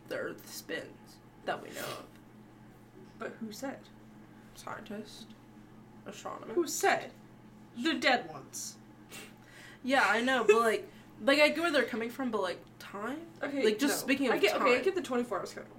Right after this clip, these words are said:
Speaker 2: totally. Like, that was, like, a, that was, like, a partial
Speaker 1: But the
Speaker 2: joke.
Speaker 1: time of, like,
Speaker 2: But, like,
Speaker 1: months?
Speaker 2: Yeah, like,
Speaker 1: Y'all got
Speaker 2: like,
Speaker 1: me there.
Speaker 2: who's to, who's to say today is Thursday?
Speaker 1: Oh.
Speaker 2: Not me.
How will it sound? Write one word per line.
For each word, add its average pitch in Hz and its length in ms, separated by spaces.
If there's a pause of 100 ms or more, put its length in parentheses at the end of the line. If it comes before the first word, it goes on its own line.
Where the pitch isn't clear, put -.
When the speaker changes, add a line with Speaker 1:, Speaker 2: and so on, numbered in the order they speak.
(100)
Speaker 2:
totally. - 400
Like, 208 140
that 220 80
was, 220 100
like, 214 140
a, - 80 (120)
that 226 80
was, 220 200
like, - 140
a - 40
partial - 380
Speaker 1:
But 240 120
the 226 100
Speaker 2:
joke. 214 60
Speaker 1:
time 262 300
of, 247 120
like, 190 140
Speaker 2:
But, 180 100
like, 190 100
Speaker 1:
months? - 840 (460)
Speaker 2:
Yeah, 403 220
like, 359 220 (1080)
Speaker 1:
Y'all 233 200
got - 120
Speaker 2:
like, 392 140
Speaker 1:
me 226 80
there. 294 240
Speaker 2:
who's 453 280
to, - 280
who's 466 240
to 359 80
say 349 320
today 269 380
is 233 280
Thursday? - 460 (800)
Speaker 1:
Oh. - 40 (320)
Speaker 2:
Not 185 200
me. 466 260